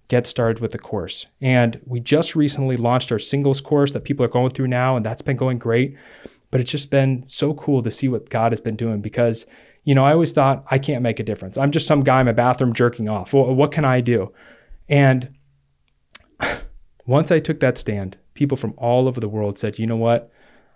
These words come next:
I'm gonna take that stand too." And now they're inspired, that next person, that next person, that next person. And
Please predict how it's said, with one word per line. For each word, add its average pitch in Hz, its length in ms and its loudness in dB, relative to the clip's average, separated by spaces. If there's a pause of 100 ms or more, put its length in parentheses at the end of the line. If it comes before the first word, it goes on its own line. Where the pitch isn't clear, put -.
(120)
I'm 131 100 2
gonna 123 100 2
take 120 200 -2
that 107 140 -2
stand 98 320 -6
too." - 320 -8
And 110 100 -8
now 110 140 0
they're 117 180 2
inspired, 107 400 -2
that 101 100 -6
next 104 220 -6
person, 113 320 -6
that 101 120 -4
next 101 200 -8
person, 107 280 -8
that 92 120 -8
next 95 200 -10
person. - 360 -10
And 113 160 -4